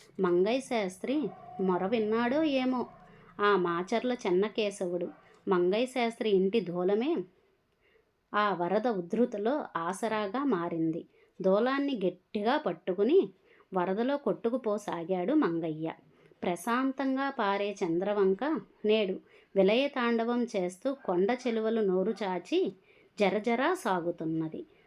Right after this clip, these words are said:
వరదలో కొట్టుకుపోతున్నప్పుడు మనవడి బుట్ట కూడా అలల్లాడుతూనే దగ్గరలోనే కనిపించింది. తటాలన బుట్టను కూడా అందుకున్నాడు.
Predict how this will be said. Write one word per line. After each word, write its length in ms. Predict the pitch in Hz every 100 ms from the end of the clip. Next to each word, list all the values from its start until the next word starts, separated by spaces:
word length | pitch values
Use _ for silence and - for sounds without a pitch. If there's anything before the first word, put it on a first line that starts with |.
| _ 190
వరదలో 480 | 180 190 240 269
కొట్టుకుపోతున్నప్పుడు 1400 | 269 202 185 240 247 202 185 196 196 190 - - 311 262 - _ -
మనవడి 420 | 196 190 220 262
బుట్ట 360 | 185 180 - 233
కూడా 500 | 233 196 196 294 180 - 185
అలల్లాడుతూనే 1000 | 185 214 240 240 208 196 196 202 214 294
దగ్గరలోనే 680 | 185 170 233 233 226 233 349
కనిపించింది. 920 | 233 170 165 165 160 165 160 165 180 - - - - - - - _ _ _ 196
తటాలన 400 | 175 220 254 277
బుట్టను 460 | 190 - - 233
కూడా 300 | 240 190 196
అందుకున్నాడు. 840 | 269 175 185 240 208 180 165 160